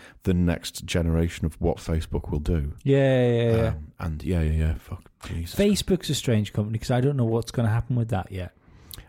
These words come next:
Speaker 1: It's either gonna die on its ass or completely
Speaker 2: Mm.
Speaker 1: reinvent itself.
Speaker 2: Mm-hmm.
Speaker 1: Or hold everyone on it to ransom.
Speaker 2: It's, well,
Speaker 1: <laughs>
Speaker 2: I, I oft-, do often think of, think that, and I,
Speaker 1: Mm.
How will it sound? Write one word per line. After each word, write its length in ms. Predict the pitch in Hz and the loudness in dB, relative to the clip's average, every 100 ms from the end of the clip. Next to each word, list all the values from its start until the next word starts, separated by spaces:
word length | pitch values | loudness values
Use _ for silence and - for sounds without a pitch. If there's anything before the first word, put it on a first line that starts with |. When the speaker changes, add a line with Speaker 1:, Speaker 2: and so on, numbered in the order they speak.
| _ _ _ _ | _ _ _ _
Speaker 1:
It's 220 | - - - | -2 -2 2
either 440 | 117 123 113 101 - - | 4 4 4 0 -2 -2
gonna 160 | 101 90 | 0 2
die 160 | 101 87 | 2 2
on 100 | 87 | 2
its 140 | - | 0
ass 240 | 85 85 - | 0 0 -2
or 20 | |
completely 400 | - 113 110 80 | 0 2 2 2
Speaker 2:
Mm. 220 | 78 76 | 0 0
Speaker 1:
reinvent 200 | 67 78 | -2 -4
itself. 360 | - 78 78 - 123 | -6 -6 -6 -4 0
Speaker 2:
Mm-hmm. 300 | 113 120 113 - - _ _ | 2 2 0 -6 -18 _ _
Speaker 1:
Or 200 | 113 107 | 4 4
hold 400 | 82 95 87 85 - | 4 4 4 2 -2
everyone 340 | 80 82 78 | -2 0 2
on 100 | 76 | 0
it 100 | 71 | -2
to 100 | - | -4
ransom. 400 | 78 78 80 - 80 | -2 -2 -2 -4 0
Speaker 2:
It's, 260 | 160 - 139 143 | -2 -2 -12 -2
well, 400 | 117 107 101 90 - - 175 - - | 2 4 2 -2 -6 -2 0 0 -2
Speaker 1:
<laughs> 420 | - 180 - - | -2 -4 -6 0
Speaker 2:
I, 180 | 156 202 | 2 4
I 200 | 170 196 | 6 4
oft-, 200 | 208 - | 4 4
do 160 | 208 | 4
often 240 | 196 190 170 | 4 2 0
think 300 | 180 185 202 | 0 0 0
of, 60 | |
think 260 | 185 180 180 | 0 -2 -2
that, 280 | 120 98 120 | -4 -4 -4
and 160 | 117 123 | -2 -2
I, 240 | 120 147 | 0 0
Speaker 1:
Mm. 200 | - - | 0 -10